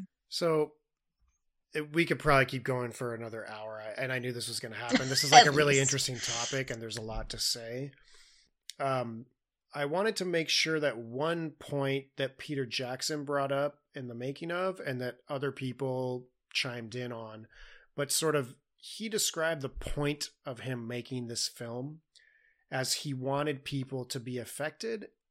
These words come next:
Speaker 1: and then to go into their families and their family history and find out who was affected by World War One in my life. Who do I know? Who can I talk to? And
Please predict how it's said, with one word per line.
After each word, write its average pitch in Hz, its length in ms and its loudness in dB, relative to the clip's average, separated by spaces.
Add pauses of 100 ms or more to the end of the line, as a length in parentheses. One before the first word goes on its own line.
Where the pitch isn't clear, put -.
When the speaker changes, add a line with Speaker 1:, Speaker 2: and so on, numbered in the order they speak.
(100)
Speaker 1:
and 139 180 0
then 143 180 0
to 139 220 -6
go 139 280 2
into 143 200 0
their 117 160 -4
families 127 640 -4
and 117 80 -8
their 120 100 -8
family 113 360 -8
history 117 520 -4
and 117 160 -12
find 120 320 -8
out 110 300 -8 (440)
who 175 120 2
was 202 180 4
affected 139 460 -2
by 123 100 -4
World 117 220 -4
War 117 120 -6
One 113 200 -8
in 101 100 -10
my 101 220 -12
life. 85 480 -16 (180)
Who 139 120 -2
do 131 120 0
I 117 140 -4
know? 139 640 2
Who 139 80 -8
can 120 160 -8
I 107 80 -10
talk 131 340 -6
to? 139 360 -2 (440)
And 123 380 -2